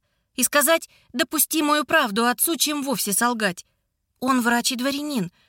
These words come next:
У него своя практика в Петербурге. Он поддержал меня,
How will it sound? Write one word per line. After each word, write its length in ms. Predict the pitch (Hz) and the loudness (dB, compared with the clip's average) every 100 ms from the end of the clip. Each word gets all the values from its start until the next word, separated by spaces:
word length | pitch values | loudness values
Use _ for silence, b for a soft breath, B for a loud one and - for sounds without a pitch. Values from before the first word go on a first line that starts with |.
| _ _ - | _ _ -2
У 40 | |
него 220 | 269 294 339 | 0 2 2
своя 320 | 277 294 302 | 4 2 2
практика 440 | 240 226 226 220 | 0 0 -4 -6
в 60 | - | -6
Петербурге. 680 | 196 226 196 220 196 202 - _ _ _ | -6 -4 -2 -2 -2 -4 -8 _ _ _
Он 140 | 240 247 | -4 -2
поддержал 540 | 277 233 285 311 330 | -2 0 0 2 2
меня, 320 | 240 208 175 | 2 0 -2